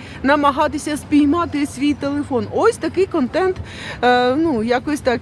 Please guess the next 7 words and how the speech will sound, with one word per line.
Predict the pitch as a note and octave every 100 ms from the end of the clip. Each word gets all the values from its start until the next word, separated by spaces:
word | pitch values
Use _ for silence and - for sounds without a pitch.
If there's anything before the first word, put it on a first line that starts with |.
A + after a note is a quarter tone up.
| -
і | D4+
потрібно. | F4+ - C4 A#3+ G3+ G3+ C4 A#3+ A#3+
Я | C4
кажу: | C4+ F4+ F4+
ну | F#4 A4
так. | A#4 A4 - - - - - - - E4+
«Хм, | G#4+ G#4